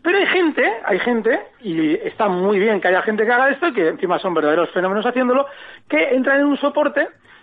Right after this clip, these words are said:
son súper disciplinados a la hora de especular si la cosa sale mal. Es decir, si el valor cae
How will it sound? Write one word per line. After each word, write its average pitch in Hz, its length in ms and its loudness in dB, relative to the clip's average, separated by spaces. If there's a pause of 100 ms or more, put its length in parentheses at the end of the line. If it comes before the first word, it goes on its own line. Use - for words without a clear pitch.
(140)
son 233 220 0
súper 196 360 0
disciplinados 160 800 -2
a 160 80 -2
la 151 80 2
hora 160 120 2
de 165 80 2
especular 196 580 -2
si 190 80 -6
la 147 160 0
cosa 180 200 -2
sale 190 220 -2
mal. 208 220 0
Es 180 80 -2
decir, 151 320 -4 (480)
si 214 100 -2
el 185 100 2
valor 214 340 2
cae 226 300 0